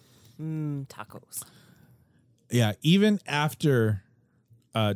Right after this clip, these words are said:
Speaker 2: two weeks worth of tacos, I came back and I was still craving tacos.
Speaker 1: How
Speaker 2: And
Speaker 1: can you not be craving tacos?
Speaker 2: And Rancho
Speaker 1: Always.
Speaker 2: Bravo hit the spot.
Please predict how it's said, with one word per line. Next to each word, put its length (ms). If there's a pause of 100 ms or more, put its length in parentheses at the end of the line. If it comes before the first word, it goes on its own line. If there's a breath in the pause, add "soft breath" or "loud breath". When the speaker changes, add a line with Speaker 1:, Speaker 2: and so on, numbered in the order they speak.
Speaker 2:
two 220
weeks 360
worth 220
of 100
tacos, 600 (120)
I 120
came 240
back 440
and 160
I 60
was 160
still 220
craving 420
tacos. 480 (1120 soft breath)
Speaker 1:
How 100
Speaker 2:
And 100
Speaker 1:
can 100
you 140
not 240 (120)
be 100
craving 360
tacos? 540 (240)
Speaker 2:
And 240
Rancho 320
Speaker 1:
Always. 120
Speaker 2:
Bravo 460
hit 240
the 100
spot. 540